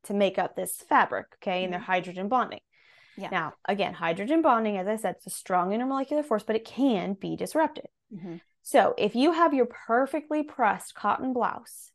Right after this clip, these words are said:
Speaker 1: and you throw it in the wash, the water, because the water can hydrogen bond,
Speaker 2: Yeah, it
Speaker 1: can go
Speaker 2: can.
Speaker 1: in and just disrupt all those hydrogen bonds that are holding those chains all nice and neat and perfectly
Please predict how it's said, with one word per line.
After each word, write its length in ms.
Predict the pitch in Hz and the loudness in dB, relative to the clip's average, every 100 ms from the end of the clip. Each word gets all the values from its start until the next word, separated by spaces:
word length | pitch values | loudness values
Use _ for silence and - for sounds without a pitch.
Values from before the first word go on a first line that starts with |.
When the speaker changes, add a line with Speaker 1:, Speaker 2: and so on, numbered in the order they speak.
| - | -6
Speaker 1:
and 180 | 208 | -4
you 60 | 202 | -4
throw 420 | 190 - 226 214 | -8 -2 6 6
it 80 | 220 | 6
in 120 | 247 | 4
the 80 | 311 | 4
wash, 540 | 285 160 - - - _ _ _ _ _ _ | 4 4 0 -6 -16 _ _ _ _ _ _
the 100 | 226 | 2
water, 720 | 214 311 554 254 185 240 - _ _ _ _ _ | 8 10 12 10 6 4 0 _ _ _ _ _
because 300 | 190 - 185 | -14 -10 -8
the 100 | 185 | -6
water 260 | 170 160 220 | -6 -4 -4
can 200 | - 359 | -6 -6
hydrogen 480 | 254 180 180 170 165 | -6 -6 -8 -10 -12
bond, 380 | - - 214 202 | -12 -14 -12 -8
Speaker 2:
Yeah, 320 | 208 233 247 | -6 -4 -4
it 80 | - | 2
Speaker 1:
can 180 | 277 | 4
go 260 | 240 254 240 | 8 10 10
Speaker 2:
can. 60 | 233 | 8
Speaker 1:
in 60 | |
and 140 | 233 220 | 6 4
just 260 | 220 - | 2 2
disrupt 420 | - 294 294 320 302 | 6 6 6 4 6
all 140 | 254 | 8
those 220 | 233 214 | 8 6
hydrogen 480 | - 196 202 190 190 | 2 0 0 -6 -2
bonds 340 | 185 170 185 | -2 -2 -2
that 100 | 202 | -2
are 80 | 185 | 0
holding 300 | 185 196 196 | 2 4 6
those 200 | 196 185 | 4 2
chains 320 | - 190 190 190 | 0 -6 -2 0
all 120 | 190 | 2
nice 340 | 190 190 185 | 2 0 -2
and 120 | 185 | -2
neat 220 | 196 190 - | -2 -2 -6
and 180 | 180 165 | -10 -2
perfectly 600 | 208 190 175 - 180 | 0 0 -2 -2 -2